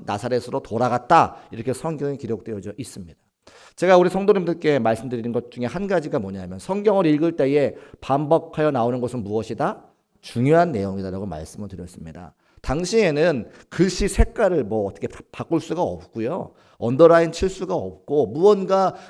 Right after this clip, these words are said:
글을 쓰는 사람들이 강조하고 싶을 때 하는 방법이 뭐냐면 여러 번 기록하는 겁니다. 자, 우리가 함께 읽은 말씀 가운데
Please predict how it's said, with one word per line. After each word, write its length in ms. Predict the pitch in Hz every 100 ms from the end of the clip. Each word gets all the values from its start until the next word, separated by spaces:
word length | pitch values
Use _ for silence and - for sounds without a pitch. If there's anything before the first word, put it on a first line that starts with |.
| -
글을 260 | 180 208
쓰는 320 | 208 226 214 196
사람들이 800 | 202 202 185 127 120 143 117 - -
강조하고 680 | - 143 170 202 202 185 180
싶을 380 | 185 - 214 202
때 140 | 180 131
하는 280 | 190 180
방법이 380 | 170 139 131 143
뭐냐면 420 | 120 98 104 165 226 - -
여러 260 | 113 120 127
번 180 | 196 214
기록하는 500 | 107 110 - 120 135
겁니다. 360 | 82 80 - -
자, 300 | 160 127 - -
우리가 280 | - 170 185
함께 360 | 196 190 196 180
읽은 180 | 175 156
말씀 380 | 117 123 156
가운데 560 | 151 147 131 131 156 117